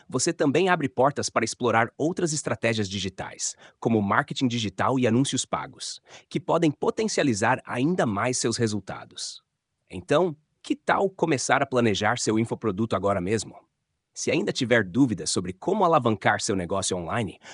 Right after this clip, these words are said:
confira nossos outros artigos sobre o que é marketing digital e como funciona o Facebook Ads. Eles certamente vão ajudá-lo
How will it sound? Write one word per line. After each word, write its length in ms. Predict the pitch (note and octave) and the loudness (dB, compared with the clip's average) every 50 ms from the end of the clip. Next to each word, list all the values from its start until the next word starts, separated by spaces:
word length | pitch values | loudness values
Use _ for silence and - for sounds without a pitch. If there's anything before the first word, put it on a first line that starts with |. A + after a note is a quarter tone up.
| - _ | -18 _
confira 420 | - - E3 C#3+ - - - D4 B3 | -4 -2 -2 -2 -2 -2 -2 0 2
nossos 300 | G3+ E3+ - D#3 B2+ A2+ | 2 2 2 2 2 2
outros 280 | D3 D#3 - C#3+ A2+ | 2 2 2 0 0
artigos 480 | B2 G2 - - - C3+ C#3 B2 G#2+ F#2+ | 0 0 0 0 0 2 2 2 0 -2
sobre 420 | - - G2 F2+ F2 E2+ D2+ - _ _ - - _ _ _ | -2 -2 -2 -2 -2 -6 -10 -12 _ _ -20 -20 _ _ _
o 80 | - D3+ | -6 -6
que 320 | - - - - G#3 F#3 | -6 -6 -6 0 4 4
é 80 | D#3 D3 | 6 6
marketing 440 | A#2+ G2 F#2+ F#2+ - - - - F#2+ | 4 2 0 -2 -4 -6 -8 -8 -6
digital 600 | F2+ F2 F2 F2 - G#2 - - - - _ _ _ _ _ _ - | -6 -6 -8 -8 -8 -8 -8 -8 -10 -14 _ _ _ _ _ _ -8
e 80 | - C3+ | -8 -4
como 260 | - - G3 A#3 A#3+ | 0 0 2 2 0
funciona 440 | - - G#3+ D#3 - - E3+ E3+ D#3 | 0 0 0 0 2 4 4 4 4
o 60 | A#2+ | 2
Facebook 600 | - - C3+ C3+ B2+ - C3 A#2+ A#2 G#2+ - G2 | 2 0 0 0 0 0 0 -2 -2 -2 -2 -4
Ads. 460 | F2+ F2+ - C#3 - - - - - _ _ _ _ _ | -6 -6 -8 -10 -10 -10 -12 -12 -14 _ _ _ _ _
Eles 220 | - - C3+ C3+ - | -2 -2 0 0 0
certamente 640 | - - - G#3 - G3+ D#3 A#2+ C3 F3 F#3+ - | -2 -4 -4 -2 -2 0 0 2 0 0 -2 -2
vão 200 | A#2+ G2+ A#2 A#2+ | -2 0 2 2
ajudá-lo 520 | A#2 G#2 A2 G#2 F2 F#2+ G2+ A#2 B2 B2 | 2 0 -2 -2 -2 0 0 0 0 -2